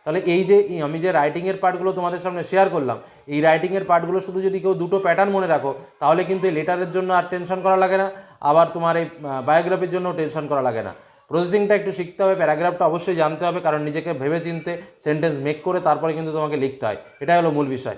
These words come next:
তো এই আলোচনার মধ্যে আমরা ফার্স্ট ইউনিট টেস্টে যাবতীয় বিষয় আলোচনা করলাম, আশা করি বিষয়টা তোমরা পরিষ্কারভাবে বুঝতে পেরেছো। যদি কোনো কিছু না বুঝতে পারো, অবশ্যই কমেন্ট সেকশনে এসে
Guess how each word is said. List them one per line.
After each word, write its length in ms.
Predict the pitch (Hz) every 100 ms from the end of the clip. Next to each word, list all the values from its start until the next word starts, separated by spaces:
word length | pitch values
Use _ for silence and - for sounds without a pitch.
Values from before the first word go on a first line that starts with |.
| - _
তো 100 | 165 175
এই 140 | 175
আলোচনার 340 | 190 185 185 180
মধ্যে 220 | 180 180
আমরা 120 | 180
ফার্স্ট 280 | 147 151 175
ইউনিট 160 | 175
টেস্টে 220 | 175 175 160
যাবতীয় 400 | 139 170 175 185
বিষয় 180 | 170
আলোচনা 300 | 170 165 175
করলাম, 260 | 165 170 165
আশা 180 | 143 170
করি 140 | 170
বিষয়টা 340 | 156 151 156 156
তোমরা 160 | 147
পরিষ্কারভাবে 480 | 143 151 - 175 170
বুঝতে 200 | 165 -
পেরেছো। 280 | 180 170 170 170 - _
যদি 220 | 127 185
কোনো 180 | 202 196
কিছু 220 | 185 180
না 160 | 175 160
বুঝতে 240 | 160 -
পারো, 140 | 175 170
অবশ্যই 300 | 143 151 165
কমেন্ট 260 | 139 139
সেকশনে 300 | 139 - 143
এসে 200 | 143 147